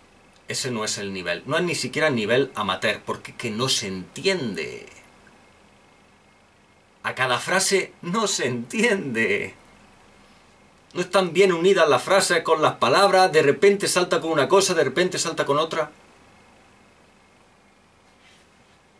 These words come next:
No me voy a rebajar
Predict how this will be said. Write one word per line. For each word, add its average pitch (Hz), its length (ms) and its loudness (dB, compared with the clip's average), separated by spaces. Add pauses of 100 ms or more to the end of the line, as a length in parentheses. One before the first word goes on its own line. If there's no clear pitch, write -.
(1120)
No 120 100 -10
me 131 120 -4
voy 123 140 -2
a 113 60 0
rebajar 101 580 -6